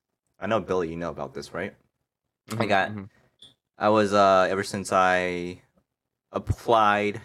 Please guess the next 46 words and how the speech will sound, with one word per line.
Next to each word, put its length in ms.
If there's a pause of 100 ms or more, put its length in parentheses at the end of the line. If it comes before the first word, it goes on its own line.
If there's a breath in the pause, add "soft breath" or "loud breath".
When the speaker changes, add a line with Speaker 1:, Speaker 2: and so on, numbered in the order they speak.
Speaker 1:
to 100
college, 560
I 140
wanted 340
to 80
get 140
into 540
business, 400
but 300 (480)
when 160
I 80
did 180
apply, 280
I 60
didn't 360
know 240
I 80
wanted 220
to 60
get 120
to, 80
when 160
I 60
applied 400
to 60
college 680 (280)
in 100
high 160
school, 240
I 60
didn't 180
know 160
I 80
wanted 160
to 40
get 100
to 80
business. 560 (840)
Uh, 60
I 240
always 240
thought 200
I 40
wanna 180
go 160
to, 200